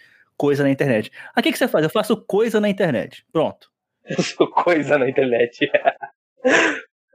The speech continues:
Speaker 2: Olha, isso descreve muita gente.
Speaker 1: Isso se mostra numa webcam, numa sala, numa sala para pessoas de mais de dezoito. Não, não é coisas assim que eu faço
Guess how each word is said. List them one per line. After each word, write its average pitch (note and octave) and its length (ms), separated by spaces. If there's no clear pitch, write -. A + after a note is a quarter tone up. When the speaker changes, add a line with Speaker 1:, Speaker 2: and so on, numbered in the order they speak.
Speaker 2:
Olha, D3 260
isso E3 200
descreve D#3+ 400
muita D3+ 320
gente. C3+ 220
Speaker 1:
Isso B2 180
se C#3+ 120
mostra C3+ 460
numa B2+ 300
webcam, C3 680
numa B2+ 280
sala, C3 460
numa C#3 380
sala C3+ 380
para C3+ 280
pessoas C3 880
de C3 380
mais C3 260
de B2+ 60
dezoito. B2 680
Não, F#3 400
não A#3 260
é G3+ 260
coisas D3+ 360
assim C3 320
que F#2+ 60
eu G#2+ 60
faço - 360